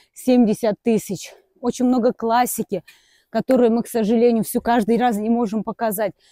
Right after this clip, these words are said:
От пятидесяти пяти тысяч классика в шикарных мехах тоже можно найти. Какая-то шуба остаётся одна, скидываем на распродажу. Поверьте,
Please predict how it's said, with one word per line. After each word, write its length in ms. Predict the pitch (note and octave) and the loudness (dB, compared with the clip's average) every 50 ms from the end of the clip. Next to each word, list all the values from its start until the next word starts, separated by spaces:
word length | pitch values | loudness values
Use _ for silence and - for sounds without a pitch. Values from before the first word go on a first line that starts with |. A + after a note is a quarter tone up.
| _ _ _ _ _ _ _ _ _ _ _ _ _ _ _ _ _ _ _ _ _ _ _ - | _ _ _ _ _ _ _ _ _ _ _ _ _ _ _ _ _ _ _ _ _ _ _ 4
От 220 | C#4+ C#4+ - - | 4 4 4 6
пятидесяти 480 | C4 B3 - C4+ G#3+ A#3+ G#3 - C4 - | 4 6 8 8 8 8 6 4 4 4
пяти 260 | - A#3+ - - C4 | 4 4 4 4 4
тысяч 380 | - - B3+ A3+ - A3+ - - | 4 4 2 2 2 -2 -4 -2
классика 720 | - A3+ G#3+ G#3 G#3+ - - - F3+ - G#3 F#3+ F#3+ F#3 D3+ | -2 0 2 2 2 0 -2 -4 -6 -4 -4 -4 -4 -6 -6
в 40 | |
шикарных 640 | - - B3+ - - A#3+ A3+ B3+ C4 B3 B3 - - | -6 -6 -6 -2 2 4 4 6 6 4 2 2 2
мехах 480 | A3+ A3+ G#3+ - A#3 G#3 G3 G3+ - - - - - _ - | 0 0 0 2 2 2 2 2 -2 -8 -20 -20 -20 _ -2
тоже 320 | - C4+ D4 B3+ G3+ C4 | 0 2 2 4 4 4
можно 520 | A#3+ A#3 A#3+ A3 G#3 G#3+ F3+ G#3+ G#3 G3 | 2 4 2 2 2 0 0 0 -2 -4
найти. 480 | G3 G3 G3 G3+ F#3 - - G#3 F#3+ E3+ - _ _ _ _ _ _ _ _ _ _ _ _ _ _ | -4 -4 -4 -6 -6 -6 -4 -4 -4 -4 -6 _ _ _ _ _ _ _ _ _ _ _ _ _ _
Какая-то 420 | - G#3+ - B3 A3+ A3+ - A#3 A#3 | -6 0 2 4 4 4 4 0 -2
шуба 280 | - - A#3+ G3+ G#3 | 0 0 2 2 2
остаётся 500 | G#3 - - G#3+ G3+ G#3+ G#3+ - - G#3 | 2 2 2 4 4 4 4 2 0 -4
одна, 380 | - - G#3 F3 F#3+ G#3+ A#3 A#3 | -2 -2 -2 -2 -2 -2 -4 -4
скидываем 500 | - - - A3+ A3 F#3 G3+ G#3 G3 G3+ | -6 -4 -2 0 0 2 2 2 2 0
на 100 | G3 F#3 | 0 -2
распродажу. 680 | - - - - G#3+ G#3+ G3+ G3 G#3 G3+ G3 D#3 F#3 E3 | -4 -6 -4 -2 -2 0 0 0 -2 -4 -4 -6 -8 -8
Поверьте, 560 | - G#3+ G#3 G#3 B3 B3+ - - A3 G3 | -6 -4 0 2 2 2 0 -2 -8 -10